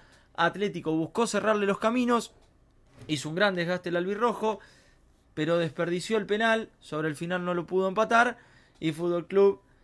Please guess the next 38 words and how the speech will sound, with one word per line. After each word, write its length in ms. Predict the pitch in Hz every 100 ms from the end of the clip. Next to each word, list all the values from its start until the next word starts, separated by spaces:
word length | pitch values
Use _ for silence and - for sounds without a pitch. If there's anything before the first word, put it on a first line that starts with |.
| - -
terminó 680 | 160 160 170 180 180 170 156
ganando 420 | 156 170 185 175
nuevamente, 760 | 170 196 190 185 208 196 190 175
sumó 520 | - 156 156 175 180 -
en 180 | 180 240
esta 240 | 262 220
temporada 680 | 185 190 202 226 226 220 202 _ -
su 200 | - 165
noveno 380 | 170 185 185 165
triunfo 320 | 185 175 160
consecutivo 720 | 165 160 160 165 190 185 180 - _ _ -
y 400 | - 147 147 143
además 580 | 147 151 156 170 160 - _ _
estira 400 | 131 131 151 151
una 180 | 143 139
gran 380 | 151 175 170
racha 340 | 147 165 165 151
de 80 | 143
invicto 380 | 147 160 160
que 80 | 131
viene 400 | 135 147 151 143 - _ _ -
desde 240 | 131 135
el 100 | 135
dos 140 | 135 135
mil 140 | 151
diecinueve 480 | 147 131 135 147 147
con 120 | 127
una 180 | 135 135
cantidad 360 | 127 127 135 139
de 80 | 131
partidos 500 | 131 127 143 131 147
importantes, 720 | 151 175 185 196 185 196 185 - - _
donde 220 | - 151 151
los 160 | 147
de 120 | 147
Ezequiel 380 | 143 156 147 160
Echeverría 580 | 147 151 143 147 160 151
también 540 | 143 143 143 151 156